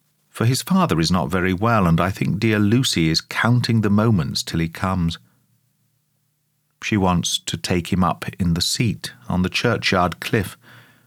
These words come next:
Oh, she wants to take him up in the seat on the churchyard cliff and show him the beauty of Whitby.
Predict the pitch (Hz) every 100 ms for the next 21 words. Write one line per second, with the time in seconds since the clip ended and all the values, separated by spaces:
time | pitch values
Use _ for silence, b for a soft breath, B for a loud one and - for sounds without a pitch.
0 | b b _ _ _ - 92 80 113 120
1 | - - 80 87 82 85 82 - - 92
2 | 92 - - 135 - 78 78 80 - 98
3 | - 95 87 - - - 98 - b b
4 | b b b b b b b _ - 92
5 | - 101 98 95 92 95 85 98 110 -
6 | 90 80 87 117 - 80